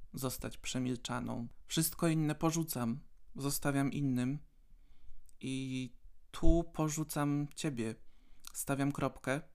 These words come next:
zostawiam cię sam na sam z twoim życiem, z twoimi problemami. Idę zająć się swoimi, idę nabroić trochę na świecie, żeby inni mieli o co walczyć.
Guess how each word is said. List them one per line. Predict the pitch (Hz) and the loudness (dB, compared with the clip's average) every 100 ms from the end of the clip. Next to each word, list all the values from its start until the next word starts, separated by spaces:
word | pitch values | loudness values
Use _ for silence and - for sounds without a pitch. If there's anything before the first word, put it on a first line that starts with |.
| - - - - | -20 -16 -14 -8
zostawiam | 139 139 131 127 131 131 135 - - | -6 -4 -4 -2 -2 -2 -6 -14 -10
cię | - | -6
sam | 120 - 131 131 | -4 0 0 2
na | 127 | 2
sam | - 123 135 143 | 0 0 -2 -6
z | - | -12
twoim | - 135 127 131 | -6 -2 0 0
życiem, | 123 120 - 131 151 - | -2 -4 -4 -4 -6 -10
z | - - | -14 -10
twoimi | - 127 131 127 | -4 -2 0 -2
problemami. | - 117 127 123 120 120 139 151 - - - - - - - | -4 -4 -2 0 0 0 0 -2 -8 -16 -16 -16 -18 -6 0
Idę | 156 165 | 4 6
zająć | 165 165 165 | 6 4 4
się | - | 2
swoimi, | 160 - 160 151 147 151 156 160 - - - - - - - - | 0 0 2 2 4 4 4 0 -8 -16 -14 -16 -18 -18 -16 -10
idę | - 147 147 143 147 - | -4 2 4 4 0 -2
nabroić | 147 135 135 135 131 - | 0 2 2 2 0 -4
trochę | - 131 - 123 135 - - - - - | -4 -4 -2 -4 -6 -10 -12 -12 -10 -6
na | |
świecie, | 131 - 131 - 123 131 143 - - | -4 -2 -4 -4 -6 -6 -8 -12 -8
żeby | 151 139 135 | -4 -2 -2
inni | 135 139 131 131 | -2 0 2 2
mieli | 127 123 127 131 - - | 2 0 -2 -6 -8 -8
o | - | -6
co | 127 131 | -4 -4
walczyć. | 117 120 120 - 151 - | -4 -4 -2 -4 -4 -8